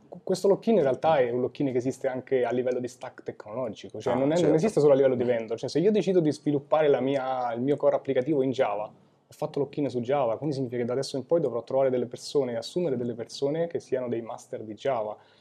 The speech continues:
Speaker 1: Perciò, ecco, comunque è, è una, so-, sono scelte che ci troviamo spesso ad affrontare e che dobbiamo riuscire a, a ponderare nel modo corretto. Ecco, secondo me, eh, l'approccio a microservizi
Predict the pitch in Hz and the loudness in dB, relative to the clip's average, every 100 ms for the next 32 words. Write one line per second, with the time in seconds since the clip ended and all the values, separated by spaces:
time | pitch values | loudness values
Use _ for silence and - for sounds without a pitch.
0 | _ _ 147 208 180 - - - - - | _ _ 2 4 4 0 -16 -20 -6 -2
1 | 151 139 156 165 143 131 147 139 143 147 | 2 2 2 4 4 4 0 -6 -4 -2
2 | 139 - - 160 160 170 170 190 190 185 | -4 -10 -8 -8 -4 -2 0 2 2 2
3 | 147 - 131 135 131 - - - 127 120 | -2 -2 0 0 -2 -4 -8 -4 -4 -4
4 | 156 160 123 131 131 - 113 113 113 117 | -4 -4 -4 -2 -2 -4 -12 -12 -12 -12
5 | - - - 110 - 120 - 123 120 123 | -10 -8 -8 -10 -12 -16 -8 -4 0 0
6 | 117 113 113 113 110 117 123 113 - 135 | 0 -4 -4 -4 -4 -2 -2 -2 -4 -6
7 | 151 139 143 170 - - 127 - 135 - | -2 2 4 2 0 -2 -4 -2 -2 2
8 | 175 180 170 165 147 147 143 165 - 196 | 0 2 0 2 2 2 0 -2 -2 -6